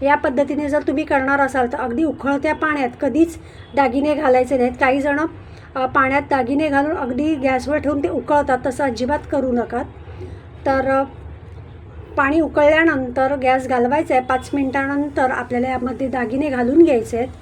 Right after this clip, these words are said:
त्यानंतर हे दागिने घातलेलं पाणी आपल्याला असंच पंधरा ते वीस मिनटं बाजूला ठेवायचं आहे. तर हे बघा, वीस मिनटानंतर तुम्हाला मी दाखवते. तर हे दागिने व्यवस्थित अगदी,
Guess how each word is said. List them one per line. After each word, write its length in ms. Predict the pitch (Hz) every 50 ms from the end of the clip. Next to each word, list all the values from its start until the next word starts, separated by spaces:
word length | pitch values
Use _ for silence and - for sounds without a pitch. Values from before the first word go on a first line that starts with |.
| - - - - - - - - - -
त्यानंतर 340 | 302 302 320 339 330 392 370
हे 160 | - 349 339
दागिने 520 | 269 294 285 254 247 285 285 285 285 285
घातलेलं 420 | 277 269 262 262 269 277 277 285 294
पाणी 360 | 285 - 311 294 277 262 269
आपल्याला 420 | 269 262 254 - 262 262 262 302
असंच 380 | - 302 269 - 359 370 359 -
पंधरा 320 | - - 269 262 247 277
ते 140 | 269 - 294
वीस 240 | 240 254 277 269 -
मिनटं 280 | 277 262 254 254 311
बाजूला 340 | 269 277 247 233 247 247 262
ठेवायचं 460 | 262 262 240 226 214 220 202 - 233
आहे. 360 | 233 302 - - - - - - - - - - - - -
तर 80 | 277
हे 120 | 277 277 302
बघा, 280 | 254 269 240 240 254
वीस 240 | 262 254 285 302 - -
मिनटानंतर 560 | 311 302 285 285 302 294 302 285 277 311 294
तुम्हाला 320 | 277 320 277 277 262 254 254
मी 120 | 247 262
दाखवते. 600 | 226 233 208 202 - 220 226 - 226 240 294 - - - - - - - - - - - - - - - - -
तर 40 | 277
हे 100 | 262 262
दागिने 340 | 247 262 254 247 269 277 277
व्यवस्थित 640 | 247 262 247 240 269 277 277 277 - - 302 294 294
अगदी, 320 | 269 240 240 233 285 349